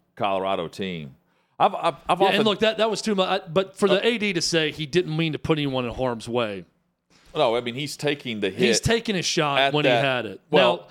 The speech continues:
Speaker 1: but
Speaker 2: do I
Speaker 1: they're
Speaker 2: think that he's trying to lacerate his liver? No.
Speaker 1: No, but he, I
Speaker 2: Do I
Speaker 1: mean
Speaker 2: think that he wanted him in the hospital? No. He wanted to send a message with a vicious hit on the sideline.
Speaker 1: And he's not going
Speaker 2: And
Speaker 1: at
Speaker 2: he
Speaker 1: the
Speaker 2: took his
Speaker 1: helmet.
Speaker 2: chance.
Speaker 1: He's not going helmet to helmet.
Speaker 2: Yeah, he took his
Speaker 1: And
Speaker 2: shot.
Speaker 1: he's also not just going in with the shoulder to shoulder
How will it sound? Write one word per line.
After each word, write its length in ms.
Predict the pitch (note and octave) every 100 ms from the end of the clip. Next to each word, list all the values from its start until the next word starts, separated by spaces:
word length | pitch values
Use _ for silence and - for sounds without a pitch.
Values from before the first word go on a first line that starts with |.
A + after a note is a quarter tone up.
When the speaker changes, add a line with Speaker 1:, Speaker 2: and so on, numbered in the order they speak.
| -
Speaker 1:
but 60 |
Speaker 2:
do 80 | F3
I 60 | A#3
Speaker 1:
they're 80 | B3
Speaker 2:
think 200 | C#4 A#3
that 80 |
he's 160 | G3+ F3+
trying 480 | - G3 F#3+ G3+ F#3+
to 80 | D#3+
lacerate 560 | C#3+ D#3+ D#3+ D#3+ D#3
his 140 | C#3 B2+
liver? 440 | D3 E3 F#3 E3+
No. 440 | F3 F#3+ C#3+ F#2 -
Speaker 1:
No, 120 | F#3
but 100 | D3
he, 80 | D3+
I 40 | D3
Speaker 2:
Do 100 | F3
I 40 |
Speaker 1:
mean 60 | F#3+
Speaker 2:
think 180 | A3 F#3
that 80 |
he 80 | F#3
wanted 280 | D#3 E3+ F3
him 80 | D#3+
in 60 |
the 80 | D3+
hospital? 600 | C#3 E3 E3+ - F3+ F3+
No. 240 | F3 G3+ C3+
He 160 | -
wanted 260 | G3 G3 F#3
to 60 | C#3+
send 280 | - F3
a 40 | D3
message 680 | C#3+ D3 - A#2 A2+ - - _ - _
with 140 | C#3+ D#3
a 100 | D3+
vicious 460 | B2+ E3+ E3 F#3 -
hit 300 | C#3+ C3+ -
on 140 | C#3+
the 60 | D#3
sideline. 640 | - D3+ C3+ B2 A2+ A2
Speaker 1:
And 100 | A#2
he's 120 | A#2 A2
not 200 | B2 A2
going 220 | A#2 E3
Speaker 2:
And 20 |
Speaker 1:
at 60 | F3
Speaker 2:
he 60 |
Speaker 1:
the 60 | B2
Speaker 2:
took 160 | A#2+
his 120 | A2+ C#3+
Speaker 1:
helmet. 240 | D#3 -
Speaker 2:
chance. 140 | G2+ A2
Speaker 1:
He's 80 |
not 100 | A#2+
going 160 | A#2 A2+
helmet 260 | A2+ B2+ B2+
to 100 | G#2
helmet. 380 | F#2 E2+ A2 -
Speaker 2:
Yeah, 140 | D#3+
he 140 | C#3 D3+
took 220 | F3 E3
his 100 | D#3+
Speaker 1:
And 80 | B2+
Speaker 2:
shot. 80 | D#3
Speaker 1:
he's 100 | C#3
also 300 | D#3 F3+ D#3+
not 220 | C#3 B2
just 220 | B2 -
going 280 | B2 C3 B2+
in 120 | C3
with 80 | C3+
the 80 | G2+
shoulder 360 | - C3 B2
to 80 | F#2
shoulder 540 | F2 D3+ D#3+ G#2+ C#2